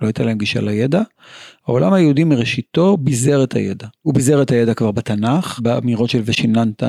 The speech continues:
ולימדתם אותם" וכולי, שבכל תרבות שהיא, מהמזרח ועד המערב, החינוך היה נחלת בודדים. ואצלנו,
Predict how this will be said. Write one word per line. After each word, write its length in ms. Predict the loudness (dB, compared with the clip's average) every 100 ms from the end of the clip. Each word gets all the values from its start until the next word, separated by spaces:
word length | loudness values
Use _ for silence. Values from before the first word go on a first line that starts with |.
| -4
ולימדתם 520 | -4 -4 -4 -2 -2 0
אותם" 280 | 0 -2 -2
וכולי, 480 | -2 0 2 2
שבכל 1300 | 2 0 0 0 2 0 0 -4 -6 -12 -10 -6 -2 0
תרבות 380 | 0 0 0 0
שהיא, 480 | 0 2 2 2 0
מהמזרח 600 | 0 2 2 2 0 0
ועד 180 | -2 0
המערב, 520 | 0 -2 -2 0 -2 -2
החינוך 420 | -2 0 0 0
היה 180 | 0 0
נחלת 420 | -2 -2 -4 -4
בודדים. 360 | -4 -4 -6 -10 _ _ _ _ -20 -20 _ _ -12
ואצלנו, 1400 | -12 -8 -4 -2 0 -2 -4 -6 -2 0 0 0 0 -2